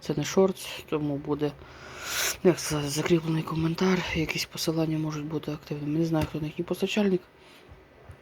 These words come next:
але получається така річ, що вони з нормальними міліомами переважно зразу.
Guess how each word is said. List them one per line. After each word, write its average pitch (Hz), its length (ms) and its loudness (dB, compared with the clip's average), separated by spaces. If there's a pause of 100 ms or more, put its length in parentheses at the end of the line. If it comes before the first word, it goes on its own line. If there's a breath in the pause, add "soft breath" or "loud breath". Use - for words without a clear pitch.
(160)
але 143 280 6
получається 143 600 0
така 147 300 2
річ, - 300 0 (720 loud breath)
що - 220 0
вони 147 400 2
з 143 60 -8
нормальними 143 680 2
міліомами 139 600 2 (840 loud breath)
переважно 143 500 2
зразу. 165 400 2